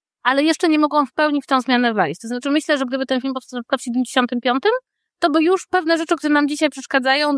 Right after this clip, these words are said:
można było już pokazać, można było powiedzieć, można byłoby to zaostrzyć. Dla mnie to, co jest w tym filmie niesamowite, no to jest właśnie między innymi to, że są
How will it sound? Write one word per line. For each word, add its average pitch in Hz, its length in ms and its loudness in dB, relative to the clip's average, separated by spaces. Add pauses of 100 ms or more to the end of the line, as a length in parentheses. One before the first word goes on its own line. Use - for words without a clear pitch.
można 277 320 2
było 262 220 2
już 262 240 -4
pokazać, 294 520 0
można 233 240 0
było 220 160 0 (160)
powiedzieć, 277 500 0
można 226 240 0
byłoby 220 280 0
to 220 200 0 (380)
zaostrzyć. 339 640 0 (360)
Dla 277 180 4
mnie 440 360 2 (120)
to, 381 140 0
co 403 120 0
jest 381 160 0
w - 40 -8
tym 320 120 0
filmie 330 260 -2
niesamowite, 294 680 0
no 285 100 0
to 294 100 -2
jest 269 120 0
właśnie 277 340 -2
między 277 340 2
innymi 233 320 -2
to, 175 260 -6
że 226 100 -10
są 320 280 -2